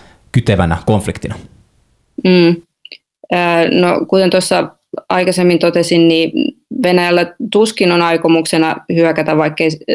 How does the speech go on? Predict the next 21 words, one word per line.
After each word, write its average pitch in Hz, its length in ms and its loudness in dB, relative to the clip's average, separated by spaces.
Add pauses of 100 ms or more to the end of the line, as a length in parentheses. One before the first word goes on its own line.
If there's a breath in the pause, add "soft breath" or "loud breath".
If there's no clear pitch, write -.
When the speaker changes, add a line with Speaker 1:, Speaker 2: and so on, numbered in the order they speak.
(760)
Speaker 2:
sitä 170 320 -2 (300)
tietenkään 170 380 -2
voi 180 120 0
tietää 170 420 -2
varmaksi, 170 360 -2
kun 165 160 0
ei 165 160 2
ole - 140 0 (120)
kristallipalloa 160 720 0
olemassa. 160 480 0 (640 loud breath)
Mut 170 180 2
että 165 420 -2
paljon 185 340 2
se 175 80 -2 (320)
mahdollinen 170 540 2
eskalaatio 165 580 -2
riippuu 160 340 0
siitä, 160 340 0
että 156 180 -2
miten 160 280 2
hyvin 156 400 0